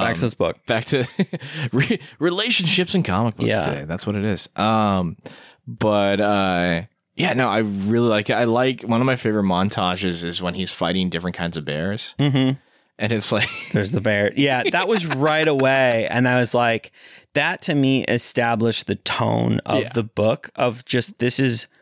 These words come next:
Speaker 1: not even really based in reality. It's
Speaker 2: No.
Speaker 1: like kinda self, self-aware that it is a comic book
Speaker 2: Mm-hmm.
Speaker 1: and that it is in a world where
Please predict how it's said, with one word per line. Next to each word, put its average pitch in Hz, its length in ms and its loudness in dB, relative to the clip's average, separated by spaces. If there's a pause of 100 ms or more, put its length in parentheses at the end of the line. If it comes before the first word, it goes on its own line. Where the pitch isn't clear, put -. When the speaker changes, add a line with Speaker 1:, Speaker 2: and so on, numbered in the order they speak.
(760)
Speaker 1:
not 143 300 2
even 170 200 0
really 151 220 4
based 123 260 2
in 117 60 4
reality. 107 580 2
It's 107 140 2
Speaker 2:
No. 120 80 2
Speaker 1:
like - 100 -8
kinda 160 360 0
self, 147 760 -2
self-aware 110 720 2
that 107 160 2
it 85 160 -2
is 110 260 2
a 117 80 0 (160)
comic 104 460 -2
book - 340 -2 (240)
Speaker 2:
Mm-hmm. 101 300 0
Speaker 1:
and 107 160 2
that 101 260 0
it 104 240 -2
is 117 180 2
in 113 80 2
a 113 60 2
world 107 400 2
where 104 220 0